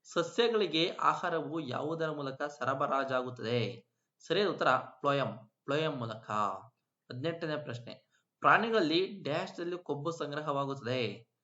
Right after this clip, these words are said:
ಸರಿಯಾದ ಉತ್ತರ ಅಡಿಪೋಸ್ ಅಂಗಾಂಶ, ಅಡಿಪೋಸ್ ಅಂಗಾಂಶದಲ್ಲಿ ಪ್ರಾಣಿಗಳಲ್ಲಿ ಕೊಬ್ಬು ಸಂಗ್ರಹ ಆಗೋದನ್ನ ನಾವು ಅಧ್ಯಯನ ಮಾಡ್ತೇವೆ. ನಂತರ ಹತ್ತೊಂಬತ್ತನೇ ಪ್ರಶ್ನೆ, ಸಸ್ಯಗಳಲ್ಲಿ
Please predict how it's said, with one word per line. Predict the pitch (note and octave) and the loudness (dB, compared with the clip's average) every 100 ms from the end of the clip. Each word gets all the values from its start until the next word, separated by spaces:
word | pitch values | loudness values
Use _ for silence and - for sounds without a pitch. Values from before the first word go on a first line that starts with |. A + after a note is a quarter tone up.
| _ _ _ | _ _ _
ಸರಿಯಾದ | D#3 G3+ | 2 4
ಉತ್ತರ | F#3 - F#3 C#3+ B2 - - - D3+ | 2 0 0 0 0 -6 -20 -6 -2
ಅಡಿಪೋಸ್ | D#3 G3 G3 G3 G3 | 0 0 0 0 0
ಅಂಗಾಂಶ, | C#3 C3 A#2 A2 G#2+ | -4 0 0 0 -6
ಅಡಿಪೋಸ್ | - _ D3+ F3+ - G3 G3 | -8 _ -2 -2 0 0 0
ಅಂಗಾಂಶದಲ್ಲಿ | - G3+ C#3+ C#3 B2+ A#2+ C#3 - _ _ _ | -4 -4 -2 -2 -4 -4 -4 -8 _ _ _
ಪ್ರಾಣಿಗಳಲ್ಲಿ | - A#2 C#3+ E3+ D#3 B2 | 2 2 2 0 -2 -4
ಕೊಬ್ಬು | B2+ A#2 F#3+ A3+ - _ | -6 -2 -2 -2 -10 _
ಸಂಗ್ರಹ | - - A#2+ C#3+ D3 | -12 -6 -2 -2 0
ಆಗೋದನ್ನ | A#2+ A#2+ A#2 B2 | 0 0 -4 -4
ನಾವು | C3 A#2 - | -6 -6 -6
ಅಧ್ಯಯನ | - B2 A#2 A#2 A#2+ | -10 -12 -8 -6 -6
ಮಾಡ್ತೇವೆ. | A2+ G#2+ G2+ G#2 G#2+ F#2+ - _ _ _ - | -8 -10 -10 -8 -8 -10 -16 _ _ _ -6
ನಂತರ | A#2 A#2 G2 | -2 -2 -4
ಹತ್ತೊಂಬತ್ತನೇ | - - - - D#3+ D#3 - C#3+ | -8 -10 -14 -2 0 0 -2 -6
ಪ್ರಶ್ನೆ, | C3 A2 - - _ _ _ _ | -6 -8 -10 -16 _ _ _ _
ಸಸ್ಯಗಳಲ್ಲಿ | - F3 D3+ A3 A3+ A3 F3 F#3 | -4 -2 2 4 6 6 6 2